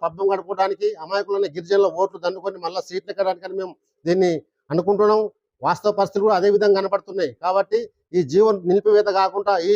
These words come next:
జీవోను రద్దు చేసినట్టు ప్రకటించాలి. రాష్ట్ర వ్యాప్తంగా ప్రెస్ మీట్ పెట్టని మేము తెలియజేసుకుంటున్నాం. అదేవిధంగా ఈరోజు మరి ఈ మా స్థానికంగా కూడా చాలా సమస్యలు ఉన్నాయి. ఇంతకుముందే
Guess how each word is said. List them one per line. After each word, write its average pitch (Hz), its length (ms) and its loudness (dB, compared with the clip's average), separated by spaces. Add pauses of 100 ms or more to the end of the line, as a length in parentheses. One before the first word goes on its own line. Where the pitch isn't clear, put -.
(100)
జీవోను 214 380 2
రద్దు 180 240 0
చేసినట్టు 208 440 2 (420)
ప్రకటించాలి. 196 540 2 (120)
రాష్ట్ర 180 240 -2
వ్యాప్తంగా 185 400 -2 (160)
ప్రెస్ 156 220 -6
మీట్ 180 180 0
పెట్టని 175 260 -4
మేము 147 140 -8
తెలియజేసుకుంటున్నాం. 170 540 -6 (420)
అదేవిధంగా 208 520 4
ఈరోజు 208 260 4 (100)
మరి 208 180 -2 (640)
ఈ 151 120 0 (120)
మా 160 60 0 (100)
స్థానికంగా 214 540 2
కూడా 214 180 4
చాలా 190 180 2 (100)
సమస్యలు 196 340 2
ఉన్నాయి. 202 220 4 (420)
ఇంతకుముందే 226 400 2